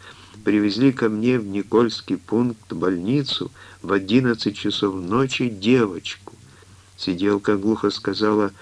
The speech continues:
«Слабая девочка, помирает. Пожалуйте, доктор, в больницу».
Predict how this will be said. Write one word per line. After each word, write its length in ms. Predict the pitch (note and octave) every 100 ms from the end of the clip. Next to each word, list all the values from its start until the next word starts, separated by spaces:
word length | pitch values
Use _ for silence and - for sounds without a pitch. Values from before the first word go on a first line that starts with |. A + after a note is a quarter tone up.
| - - - -
«Слабая 840 | - - G2 A2 A#2 F#2+ F2+ E2+
девочка, 580 | F#2+ G2 F2 - - E2+
помирает. 760 | B2 G2 G2+ G#2 G2+ G2 E2 - - - - - - -
Пожалуйте, 680 | F#2+ F#2+ A2 A#2 G#2+ F#2+ G2
доктор, 440 | F#2+ G2 - G2
в 60 | F#2
больницу». 680 | F2+ G2 F#2 F#2 D#2 -